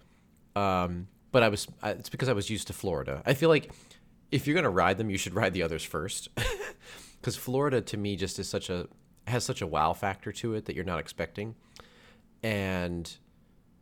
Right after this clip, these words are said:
California Adventure, it was just kinda like, "Okay, we go up and down," and, and I actually felt like, I don't know if this is, this is probably not accurate at all, but I just feel like it takes longer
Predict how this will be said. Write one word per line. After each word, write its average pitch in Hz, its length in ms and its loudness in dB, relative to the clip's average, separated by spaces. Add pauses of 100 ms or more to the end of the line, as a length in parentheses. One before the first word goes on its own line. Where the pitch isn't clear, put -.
(680)
California 107 460 -4
Adventure, 117 440 -2
it 92 60 -4
was 98 120 -4
just 104 160 -6
kinda 101 220 -6
like, 90 320 -4 (100)
"Okay, 107 520 0
we 120 80 -8
go 120 100 0
up 110 120 0
and 98 100 -6
down," 92 300 0
and, 85 200 -6 (480)
and 139 120 4
I 156 60 6
actually - 220 0
felt 135 300 0
like, 90 280 0 (380)
I 120 60 2
don't 120 120 2
know 101 60 4
if 92 80 0
this 101 140 -4
is, 90 100 -6
this - 200 -2
is - 40 -6
probably 95 200 2
not 85 120 2
accurate 80 320 2
at 76 60 -2
all, 69 160 -2
but - 220 -2 (420)
I 139 140 8
just 185 240 -4
feel 110 360 -2
like 92 320 -2
it 101 140 -4
takes - 340 -6
longer 85 800 -2